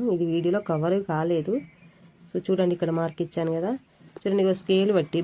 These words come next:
బ్యాక్ పార్ట్ ఎక్కడి వరకు అవుతుందో అక్కడి వరకే మనమైతే గీత ఇలాగా పెట్టి, స్కేల్ పెట్టి ఇలాగ వేయాలి. చూడండి, చంక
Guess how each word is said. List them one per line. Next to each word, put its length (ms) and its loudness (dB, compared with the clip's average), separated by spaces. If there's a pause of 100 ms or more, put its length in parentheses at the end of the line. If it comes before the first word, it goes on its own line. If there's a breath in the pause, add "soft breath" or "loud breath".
బ్యాక్ 260 2
పార్ట్ 240 2
ఎక్కడి 220 0
వరకు 240 2
అవుతుందో 320 0
అక్కడి 260 -2
వరకే 320 0
మనమైతే 320 -2 (140)
గీత 220 0 (120)
ఇలాగా 380 -2 (460)
పెట్టి, 280 -4 (360)
స్కేల్ 300 0
పెట్టి 240 -2
ఇలాగ 220 -2 (140)
వేయాలి. 380 -4 (4000)
చూడండి, 320 -2
చంక 180 0